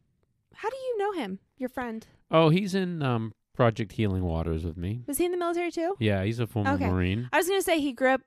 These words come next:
Speaker 1: in Ca-, uh, he said he grew up close to where this happened. I just realized
Speaker 2: Yeah,
Speaker 1: it was
Speaker 2: well,
Speaker 1: in
Speaker 2: he was a
Speaker 1: California.
Speaker 2: Marine too, so maybe he was
Speaker 1: Ah.
Speaker 2: stationed out there. I don't know.
Speaker 1: Ah. So we are in Hayward, California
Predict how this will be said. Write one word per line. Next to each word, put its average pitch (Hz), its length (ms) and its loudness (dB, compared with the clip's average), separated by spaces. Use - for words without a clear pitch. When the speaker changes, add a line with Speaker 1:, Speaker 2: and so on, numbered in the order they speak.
Speaker 1:
in 262 140 -4
Ca-, 240 240 -2
uh, 233 40 -2
he 233 260 -8
said 254 240 -2
he 262 120 0
grew 233 220 2
up 226 80 0
close 233 240 0
to 247 80 -2
where 208 100 2
this 208 100 -2
happened. 220 380 0
I 190 80 0
just 208 180 -6
realized 196 220 2
Speaker 2:
Yeah, 185 80 2
Speaker 1:
it - 20 -2
was 190 80 -4
Speaker 2:
well, 127 120 4
Speaker 1:
in 120 40 6
Speaker 2:
he 117 60 4
was 107 80 2
a 104 40 2
Speaker 1:
California. 104 300 4
Speaker 2:
Marine 95 220 0
too, 78 420 2
so 71 260 -4
maybe 82 260 -4
he 80 60 -2
was - 220 -4
Speaker 1:
Ah. - 20 -8
Speaker 2:
stationed 87 300 -4
out 73 80 -6
there. 73 240 -6
I - 40 -6
don't 80 120 -8
know. 85 220 -8
Speaker 1:
Ah. 175 260 -12
So 247 240 4
we 240 180 -2
are 226 80 2
in 226 160 0
Hayward, 269 500 -2
California 202 720 -6